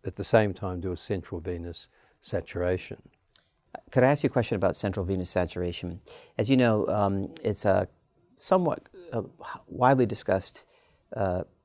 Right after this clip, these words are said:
Speaker 2: subject as to the optimal sampling, uh, point. Um, in your view, is a catheter positioned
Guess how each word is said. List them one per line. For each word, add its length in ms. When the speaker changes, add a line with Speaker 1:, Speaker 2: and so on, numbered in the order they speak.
Speaker 2:
subject 500
as 240
to 240
the 260
optimal 500
sampling, 680
uh, 140
point. 420
Um, 340
in 180
your 220
view, 480
is 540
a 180
catheter 600
positioned 680